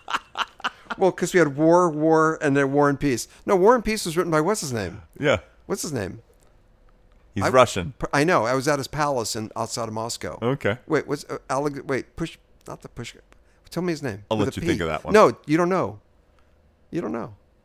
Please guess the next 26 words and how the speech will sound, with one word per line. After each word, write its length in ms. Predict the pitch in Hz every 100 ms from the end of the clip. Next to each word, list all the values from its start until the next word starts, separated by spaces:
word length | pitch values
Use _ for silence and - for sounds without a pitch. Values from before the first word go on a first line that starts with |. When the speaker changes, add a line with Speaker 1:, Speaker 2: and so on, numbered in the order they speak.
| _ -
Speaker 1:
It'll 160 | 135
come 240 | 139 120 110
to 120 | 90
me. 120 | 82 - -
Speaker 2:
Okay, 360 | 120 104 90 -
fair 160 | 147 131
enough. 460 | 110 - - -
He 120 | - 170
did 100 | 170
not 160 | 180
write 200 | 147 131
that, 200 | 117 113
but 80 | 147
he 60 | 190
wrote 160 | 226
a 20 |
lot 160 | 190 175
of 80 | 151
other 240 | 147 143 - -
important 460 | 160 143 - -
novels 320 | 147 131 131 131
that 100 | 120
were 60 |
made 180 | 117 107
into 140 | 98
films. 440 | - 190 190 202